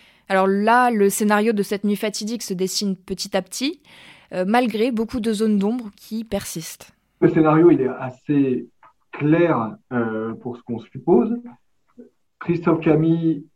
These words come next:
Speaker 2: euh, le, le soir, peu après vingt-deux heures cinquante et une, le, le dernier moment où on voit Alexandre vivant,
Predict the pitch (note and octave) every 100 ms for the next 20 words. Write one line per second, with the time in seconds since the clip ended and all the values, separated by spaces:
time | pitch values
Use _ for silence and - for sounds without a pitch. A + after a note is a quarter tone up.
0 | _ B2 A#2 A2+ A2 A2+ A2+ A2+ A2+ A2
1 | A2 A2+ A#2 - C#3 C#3 - C3+ B2 -
2 | C#3 B2+ B2 C3+ C3+ B2+ B2 B2 C3 C#3+
3 | C3 A2 A#2+ A2+ A2+ A2+ A2+ A2+ A#2 B2
4 | A#2+ A#2+ B2 C3 A#2 A#2 A#2 A2 A#2+ A2+
5 | A#2+ A#2+ A#2+